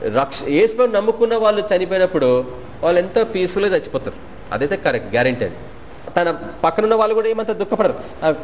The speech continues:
ఒక, ఒక ఫైవ్ మినిట్స్ ఏడుస్తారేమో, దాని తర్వాత అంతా "ఏం పర్లేదు, దేవుని దగ్గరికి వెళ్ళిండ్రు" అంటారా లేదా? "ఏం పర్లేదు, దేవుని దగ్గరికి వెళ్ళిపోయాడు కాబట్టి ఏం లేదు, రేపటి నుంచి అంతా మళ్ళా నా-, నార్మల్ అయిపోతుంది." ఎందుకంటే బైబిల్ ఏముందంటే,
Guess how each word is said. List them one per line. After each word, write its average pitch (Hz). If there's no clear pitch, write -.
ఒక, 156
ఒక 147
ఫైవ్ 147
మినిట్స్ 160
ఏడుస్తారేమో, 139
దాని 120
తర్వాత 135
అంతా 123
"ఏం 139
పర్లేదు, 151
దేవుని 135
దగ్గరికి 143
వెళ్ళిండ్రు" 120
అంటారా 240
లేదా? 208
"ఏం 214
పర్లేదు, 214
దేవుని 165
దగ్గరికి 175
వెళ్ళిపోయాడు 147
కాబట్టి 139
ఏం 147
లేదు, 131
రేపటి 151
నుంచి 156
అంతా 147
మళ్ళా 127
నా-, 101
నార్మల్ 123
అయిపోతుంది." 110
ఎందుకంటే 147
బైబిల్ 139
ఏముందంటే, 147